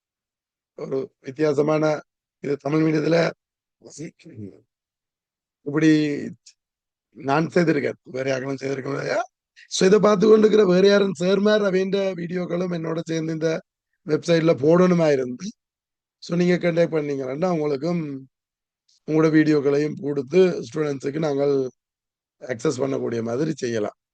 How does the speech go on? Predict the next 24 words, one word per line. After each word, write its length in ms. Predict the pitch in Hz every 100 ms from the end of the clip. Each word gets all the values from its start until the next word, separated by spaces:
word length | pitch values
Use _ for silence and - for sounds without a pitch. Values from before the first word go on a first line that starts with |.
| _ _ _ _ _
ம். 240 | 123 127 107 _ _ _ _ _ _ _ _
So, 120 | - -
வீடியோவை 540 | 131 135 135 131 135 135 131 -
நாங்கள் 360 | 123 123 127 120 120 -
வீடியோ 320 | 143 147 151 147
லெசன் 360 | 135 135 143 143
மூலம் 280 | 143 147
படிப்பிக்கிறதுக்குரிய 760 | 143 135 139 135 135 131 135 143
ஒரு 160 | 151 156 - - _ _ _
பிளாட்ஃபார்மா 500 | 143 127 123 127 143
இதை 200 | 156 151 - - _ _ _ _ _ _ _
உருவாக்கி 360 | 147 147 131 131
கொள்ளலாம். 360 | 139 131 - - _ -
நீங்க 180 | 127 131
எந்த 200 | 147 160 - -
வகுப்புக்குரிய 540 | 147 156 156 156 151
வீடியோவா 340 | 151 147 151 151
இருந்தாலும் 420 | 143 143 131 - _ _ _ _ _ _ -
so 100 | 175
இதுல 200 | 170 180
ஆட் 120 | 147
பண்ணக்கூடிய 380 | 165 160 147 147
மாதிரி 260 | 147 160 151
இருக்கும். 340 | 123 107 101